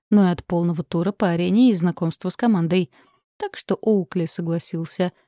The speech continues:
хотя вернется только утром в день запланированной игры. Кроме того, прошло две недели с тех пор, как я видела Адама, и я решила положить конец отчуждению между нами, которое он устроил.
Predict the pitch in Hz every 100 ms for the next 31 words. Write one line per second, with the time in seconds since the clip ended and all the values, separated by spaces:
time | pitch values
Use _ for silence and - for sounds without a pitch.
0 | _ _ - - 175 175 175 175 - 175
1 | 170 - 190 208 190 156 185 170 - 175
2 | 175 170 175 180 165 170 - _ _ _
3 | _ - 214 202 185 180 175 220 _ _
4 | _ - 196 - 185 180 202 247 190 170
5 | - 165 - 185 - 190 175 170 170 185
6 | 180 185 185 175 170 - _ 208 180 175
7 | 170 - 175 269 - 185 165 175 - 233
8 | 170 - 175 - 175 160 190 185 180 165
9 | 170 180 220 208 - _ _ - 196 185
10 | 180 214 247 190 175 175 - 180 175 175
11 | 185